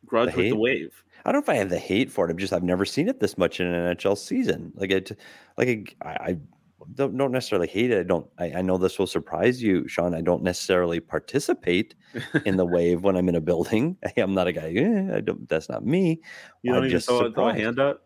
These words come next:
Speaker 2: No, but I watch, again, I watched a little bit of the, the Minnesota-Dallas game that was going to overtime two two. Guess where they didn't have the wave? In Dallas. Because why?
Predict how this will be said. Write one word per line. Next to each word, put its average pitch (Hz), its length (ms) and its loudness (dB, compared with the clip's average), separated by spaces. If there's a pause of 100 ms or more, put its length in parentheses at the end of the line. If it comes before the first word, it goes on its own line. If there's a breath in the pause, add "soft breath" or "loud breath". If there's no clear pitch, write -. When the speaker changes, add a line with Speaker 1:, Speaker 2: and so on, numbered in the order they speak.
(440 loud breath)
Speaker 2:
No, 214 180 2
but 202 120 2
I 196 60 4
watch, 165 320 0
again, 190 260 2
I 123 60 4
watched 123 280 0
a 135 60 4
little 123 220 2
bit 120 160 2
of 113 100 0
the, 110 120 4
the 104 180 0
Minnesota-Dallas 104 880 0
game 98 400 0 (380 loud breath)
that 90 80 0
was 80 120 -2
going 110 220 2
to 85 60 2
overtime 110 440 0
two 110 180 -2
two. 196 220 0 (300 loud breath)
Guess 123 200 0
where 131 240 0
they 127 120 2
didn't 160 260 2
have 233 180 2
the 113 80 2
wave? 76 280 -4 (120)
In 78 220 -4
Dallas. 160 640 -2 (160)
Because 85 200 -2
why? 80 360 -2